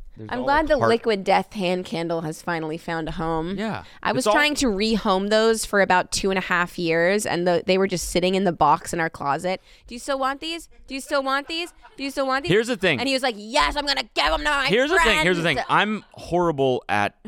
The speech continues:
Speaker 1: <laughs> gifts, right? Like, um, and I think that
Speaker 2: You're
Speaker 1: means that
Speaker 2: horrible at gifts.
Speaker 1: What?
Speaker 2: You're not horrible at gifts.
Speaker 1: Well, so
Speaker 2: As
Speaker 1: there are
Speaker 2: someone who's
Speaker 1: certain
Speaker 2: been on the
Speaker 1: people
Speaker 2: receiving end, I think you're quite good.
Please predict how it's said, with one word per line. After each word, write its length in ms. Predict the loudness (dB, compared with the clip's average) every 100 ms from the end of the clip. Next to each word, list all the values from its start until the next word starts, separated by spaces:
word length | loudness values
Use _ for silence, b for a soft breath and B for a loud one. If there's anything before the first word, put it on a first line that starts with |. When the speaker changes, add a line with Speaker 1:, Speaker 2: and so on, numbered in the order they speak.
| -20
Speaker 1:
<laughs> 200 | -20 -8
gifts, 640 | -6 -6 -8 -8 -8 -12 _ _ _ _ _ _ _ -8
right? 300 | -4 -2 -4 _ _ _
Like, 200 | -4 -2
um, 260 | 0 -2 -2
and 140 | -2 0
I 80 |
think 200 | 0 0
that 140 | 0 0
Speaker 2:
You're 40 |
Speaker 1:
means 280 | 2 0 0
that 100 | -2 -2
Speaker 2:
horrible 120 | -2 -6
at 100 | -2
gifts. 320 | -2 -2 -2
Speaker 1:
What? 200 | -4 -4 -8
Speaker 2:
You're 180 | -2 0
not 100 | 2
horrible 300 | 0 -2 -2
at 100 | -2
gifts. 400 | -2 -4 -6 -14 -10 -2
Speaker 1:
Well, 240 | 0 0 -2 b b -4
so 140 | 0 2
Speaker 2:
As 60 |
Speaker 1:
there 80 | 2
are 20 | 2
Speaker 2:
someone 80 |
who's 80 | 4
Speaker 1:
certain 100 | 4 4
Speaker 2:
been 20 |
on 140 | 4 2
the 60 | 2
Speaker 1:
people 100 | 2
Speaker 2:
receiving 480 | 2 0 2 2
end, 320 | 4 2 2 -2
I 120 | -2
think 180 | -2 -4
you're 80 | -6
quite 280 | -6 -8
good. 380 | -6 -6 -6 -12